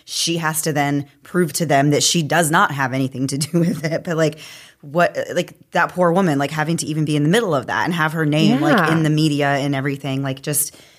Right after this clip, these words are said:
Speaker 1: people who do stuff like that are the worst of the worst, like,
Speaker 2: Beyond
Speaker 1: absolutely evil.
Speaker 2: trash.
Speaker 1: Yeah, for sure. Okay, so we have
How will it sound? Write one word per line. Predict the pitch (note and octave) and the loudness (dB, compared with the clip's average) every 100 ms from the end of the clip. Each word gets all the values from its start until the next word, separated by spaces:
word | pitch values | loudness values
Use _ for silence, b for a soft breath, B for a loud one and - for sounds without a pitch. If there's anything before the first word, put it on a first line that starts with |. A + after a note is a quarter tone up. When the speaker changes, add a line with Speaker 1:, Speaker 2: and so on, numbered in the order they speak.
| B | B
Speaker 1:
people | - F#3 E3 | -10 -4 -2
who | D#3+ | 0
do | C#3+ | -2
stuff | C3 C3 - | -4 -6 -8
like | A#2+ | -8
that | A2 F#2+ A#2+ | -6 -6 -6
are | G#2 - _ _ b b b _ | -10 -12 _ _ b b b _
the | E3+ | -2
worst | C#3+ C3+ A#2 - | 0 0 0 -4
of | |
the | A#2 | -4
worst, | G#2+ G#1+ - | -4 -2 -2
like, | C#3+ - | -2 -2
Speaker 2:
Beyond | C#3+ E3+ D3 - | 0 2 2 2
Speaker 1:
absolutely | C#3+ C3+ | 0 0
evil. | D3+ D3 | -2 -4
Speaker 2:
trash. | |
Speaker 1:
Yeah, | D3+ C#3 B2+ D3+ _ | -2 -2 -2 -6 _
for | D#3 | -8
sure. | C3+ A2 - B B B B B B - | -6 -6 -10 B B B B B B 0
Okay, | C4+ D4 A3 C#4 | 2 4 4 4
so | - B3+ G3+ E3+ | 4 6 6 4
we | F#3 C4 C4+ | 2 0 -2
have | - G#3 F#3 E3 E3 G3 | -4 0 2 4 2 0